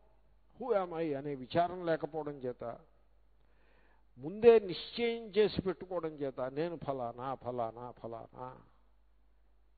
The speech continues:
అని ని-, శివుని భక్తుడను, శివదాస్, నేను శివదాసుడను. నువ్వు శివదాసుడవా, శివుడవా? "నేను శివుణ్ణి కాదండోయ్, శివదాసుడను, నాకు మా నాన్నగారు శివదాస్ అని పేరు పెట్టారు."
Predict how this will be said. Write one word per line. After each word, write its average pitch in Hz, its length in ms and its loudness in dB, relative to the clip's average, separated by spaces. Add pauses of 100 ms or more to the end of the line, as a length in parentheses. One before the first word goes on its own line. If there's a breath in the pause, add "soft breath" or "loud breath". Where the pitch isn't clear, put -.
(200)
అని 156 200 -4
ని-, 165 260 -8
శివుని 226 440 -6
భక్తుడను, 139 840 -2 (760)
శివదాస్, 151 920 -4
నేను 180 200 -8
శివదాసుడను. 139 1000 -4 (680 soft breath)
నువ్వు 220 140 -4
శివదాసుడవా, 180 880 -4
శివుడవా? 208 560 -6 (2250)
"నేను 202 260 -2
శివుణ్ణి 196 380 -4
కాదండోయ్, 175 540 0
శివదాసుడను, 143 960 -4
నాకు 139 240 -6
మా 139 120 -10
నాన్నగారు 147 480 -2
శివదాస్ 147 520 -2
అని 156 140 -4
పేరు 135 240 -6
పెట్టారు." 120 500 -14